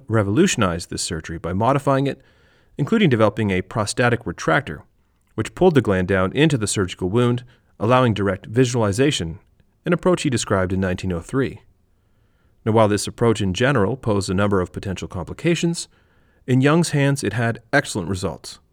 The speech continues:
and the instrument he created is still used and is referred to as the Young prostatic retractor. And perhaps more importantly, it prepared Young for his most famous operation.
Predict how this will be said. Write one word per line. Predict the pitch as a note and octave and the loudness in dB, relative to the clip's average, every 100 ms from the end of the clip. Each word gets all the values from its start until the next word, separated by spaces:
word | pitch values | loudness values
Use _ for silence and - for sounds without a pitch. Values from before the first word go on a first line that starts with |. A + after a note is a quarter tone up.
| _ _ _ _ _ _ - | _ _ _ _ _ _ -4
and | A2+ | -4
the | A2+ | 0
instrument | F3+ - G#2+ F#2+ | -2 0 -2 -2
he | G#2 | -4
created | - A#2+ C3+ G2 - | -2 0 2 0 -4
is | G2 | -10
still | - F3 F3+ | -4 0 2
used | F#2+ F2 E2 - - | 0 -4 -10 -14 -6
and | A#2 | -2
is | G#2+ | -2
referred | G2 - F3 A#2+ | -2 -2 -2 0
to | F#2+ | -2
as | F#2 | -2
the | F#2+ | -4
Young | F#2 A2 A#2 A2+ | -2 0 -2 -6
prostatic | - G2 - F2 E2+ | -8 -6 -2 -4 -4
retractor. | E2+ - C3 - D#2 _ _ _ _ _ _ _ _ _ _ _ _ _ _ _ _ _ _ _ - | -8 -6 -6 -6 -14 _ _ _ _ _ _ _ _ _ _ _ _ _ _ _ _ _ _ _ -4
And | G3+ | -2
perhaps | D#3+ C#3 G#2+ | 2 0 0
more | A#2+ G2 | 2 2
importantly, | F#2 A#2+ C3 C#3 D3+ D3+ _ _ _ - | 4 4 6 4 0 -4 _ _ _ -12
it | D#3 | -10
prepared | D#3 - F#3 E3 | -8 2 2 4
Young | G#2 F#2+ | 4 2
for | - G#2+ | 0 -2
his | G2+ | 0
most | A2 F2+ | -2 -2
famous | - D#3 G2+ - | 0 2 2 0
operation. | F2+ F#2 A2 A2+ - | -2 0 0 0 -6